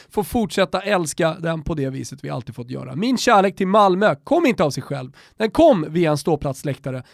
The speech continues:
Låt alla ungdomar och barn få uppleva samma sak. I den tid vi är i nu vill man ha saker att längta till. Den största längtan många har är en läktare. Med gemenskap,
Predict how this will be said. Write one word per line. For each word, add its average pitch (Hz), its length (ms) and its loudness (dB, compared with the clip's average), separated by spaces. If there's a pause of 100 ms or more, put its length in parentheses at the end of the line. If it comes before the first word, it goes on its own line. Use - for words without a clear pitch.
(100)
Låt 262 180 4
alla 247 160 6
ungdomar 214 400 4
och 202 80 0
barn 190 260 6 (160)
få - 100 -2
uppleva 170 300 2
samma 160 280 0
sak. 143 260 -4
I 190 100 -4
den 247 200 2
tid 226 260 -4
vi 190 80 0
är 185 160 2
i 175 80 0
nu 170 240 -4 (200)
vill 170 280 -2
man 165 140 0
ha 156 180 -2
saker 139 400 -6
att 123 160 -10
längta 135 360 -8
till. 135 240 -18 (220)
Den 135 80 -10
största 190 300 -2
längtan 165 500 -4 (300)
många 160 440 2
har 131 440 -10 (160)
är 127 220 -12
en 120 200 -12
läktare. - 420 -16 (100)
Med 214 280 -2
gemenskap, 180 680 2